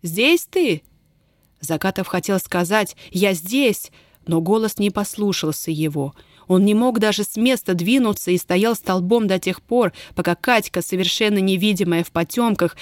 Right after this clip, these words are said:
не подошла к нему вплотную. Он не мог её разглядеть, как не таращил в непроглядной тьме глаза, только видел смутно белеющие зубы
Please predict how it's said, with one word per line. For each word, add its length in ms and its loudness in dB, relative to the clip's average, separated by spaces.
не 120 4
подошла 420 0
к 80 -10
нему 180 0
вплотную. 840 -2
Он 140 4
не 120 4
мог 220 2
её 200 2
разглядеть, 760 2
как 220 -4
не 80 4
таращил 520 0
в 100 -6
непроглядной 680 0
тьме 340 -2
глаза, 640 -2
только 260 2
видел 380 2
смутно 480 0
белеющие 640 2
зубы 460 0